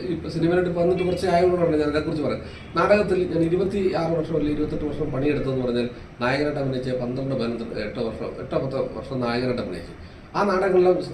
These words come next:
അമ്പലപ്പറമ്പിൽ, പള്ളിപ്പറമ്പിൽ വന്നിരുന്ന് കണ്ടതൊന്നും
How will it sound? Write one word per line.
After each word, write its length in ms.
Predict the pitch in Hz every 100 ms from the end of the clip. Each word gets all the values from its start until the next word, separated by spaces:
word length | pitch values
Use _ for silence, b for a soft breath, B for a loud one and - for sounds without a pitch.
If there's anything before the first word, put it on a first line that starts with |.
| -
അമ്പലപ്പറമ്പിൽ, 600 | 131 170 175 180 170 165
പള്ളിപ്പറമ്പിൽ 580 | 147 143 151 151 151 139
വന്നിരുന്ന് 360 | 135 131 135
കണ്ടതൊന്നും 540 | 120 117 127 117 113